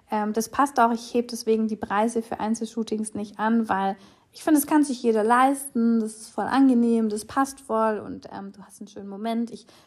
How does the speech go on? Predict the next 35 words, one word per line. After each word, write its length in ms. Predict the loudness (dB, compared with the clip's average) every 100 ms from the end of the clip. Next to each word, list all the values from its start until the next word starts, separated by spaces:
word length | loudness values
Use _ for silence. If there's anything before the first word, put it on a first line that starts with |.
| _
bin 120 | -4 -4
auch 100 | -2
wirklich 380 | -4 -4 -10
so, 260 | -4 -6 -6 -18 -18
normalerweise 560 | -12 -6 -4 -4 -6
sage 160 | -8 -12
ich 60 |
immer, 160 | -12 -14
es 100 | -12
geht 140 | -14 -14
eine 100 | -16
Stunde, 440 | -10 -4 -4 -4
aber 260 | -8 -10 -14
ich 100 | _
bin 140 | -20
auch 140 | -18 -16
mal 160 | -16
gestern, 380 | -14 -12 -12 -12 -14 _ _
zum 140 | -16
Beispiel 200 | -14 -14
das 200 | -14 -14
Kind 320 | -10 -10 -10 _ _ _ _
war 220 | -6 -4
halt 120 | -4 -6
jetzt 180 | -6
nicht 240 | -2 -4 -2
so, 140 | -6 -6 -14 _ _ _ -18
hat 160 | -10 -10
jetzt 160 | -10
keinen 280 | -10 -4 0
Bock 260 | 0 2 0
auf 140 | 0
Fotos 420 | 0 0 0 -2
gehabt, 400 | -6 -4 -6 -8 -20 -20 -20 _
dann 220 | 2 2